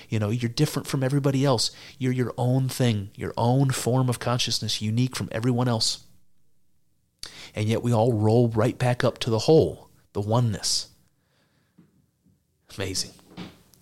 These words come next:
All right, last question. Lastly, just how is the infinite and undifferentiated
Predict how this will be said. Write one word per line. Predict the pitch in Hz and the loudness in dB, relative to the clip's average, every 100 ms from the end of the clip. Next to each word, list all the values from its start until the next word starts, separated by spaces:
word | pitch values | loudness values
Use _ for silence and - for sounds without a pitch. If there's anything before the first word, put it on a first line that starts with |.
| - - - - - - _ _ _ _ - | -16 -16 -20 -20 -20 -20 _ _ _ _ -4
All | 113 | -2
right, | 110 | 0
last | 113 123 | 2 2
question. | 131 104 92 - - - - - - - | 2 2 0 -6 -16 -18 -20 -14 -12 -6
Lastly, | 131 151 - 82 - - - - _ _ _ _ - - - | -2 0 -2 -4 -8 -20 -20 -20 _ _ _ _ -20 -20 -6
just | - - | -2 -2
how | - 151 107 73 - - _ | 0 2 4 2 -6 -16 _
is | 110 127 | -6 -4
the | |
infinite | 147 131 143 151 147 156 - _ _ _ _ _ _ _ | 0 0 2 2 2 2 -4 _ _ _ _ _ _ _
and | 110 - | -6 0
undifferentiated | 120 135 127 135 - 120 120 - 107 104 | 0 2 2 0 2 0 0 0 0 -2